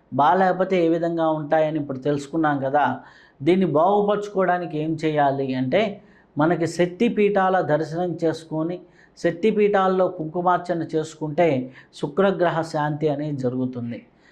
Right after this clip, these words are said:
ముఖ్యంగా అమ్మవారి కుంకుమార్చన చేసుకోవడం అనేది చాలా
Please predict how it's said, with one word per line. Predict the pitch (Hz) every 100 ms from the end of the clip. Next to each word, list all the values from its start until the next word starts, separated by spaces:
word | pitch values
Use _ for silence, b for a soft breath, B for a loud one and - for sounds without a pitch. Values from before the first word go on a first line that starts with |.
| b -
ముఖ్యంగా | 135 165 165 170 226 - - -
అమ్మవారి | 139 160 175 175 180 180
కుంకుమార్చన | - 151 151 165 165 165 170 156 160
చేసుకోవడం | 151 - 151 147 143
అనేది | 147 165 180 156 127 B B _
చాలా | 147 160 190